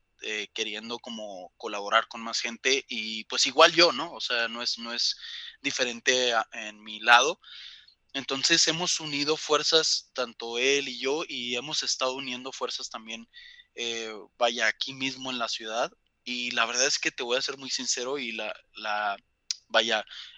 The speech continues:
el arte en general, no nada más lo musical, eh, está llegando a un, no voy a decir nivel, pero está llegando a un, como a un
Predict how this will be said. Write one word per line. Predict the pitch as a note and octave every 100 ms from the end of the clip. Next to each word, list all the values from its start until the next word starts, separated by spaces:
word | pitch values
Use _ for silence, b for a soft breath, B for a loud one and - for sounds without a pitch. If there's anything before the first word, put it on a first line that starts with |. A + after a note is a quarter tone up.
| -
el | A2+
arte | B2 C#3+ -
en | G#3
general, | A3 C3+ A2 A2 C#3 D#3+
no | B2+
nada | C3+ D#3
más | D#3 D3+
lo |
musical, | D#3+ C3+ - - A2+ C#3 - b b b _ _
eh, | A#2+ A2+ A2+ A#2 - _ -
está | A#2 - B2+
llegando | C#3 D#3 D3+ D#3 E3 D#3+
a |
un, | A#2+ A#2+ C3 C#3+ D3+ _ _ _ _ - - _ D3
no | D3+
voy | E3
a | F3
decir | - C#3+ C3+
nivel, | C#3+ B2+ A2+ -
pero | A#2 A#2+ A2+ B B B
está | - - C3+
llegando | C#3 D#3 D3+ D#3 D3+
a |
un, | D3 C#3+ D3 D3 - _ _ _ _ - _ _ - - -
como | C#3+ B2
a | A#2+
un | B2+ C#3+ D3+ D#3+ E3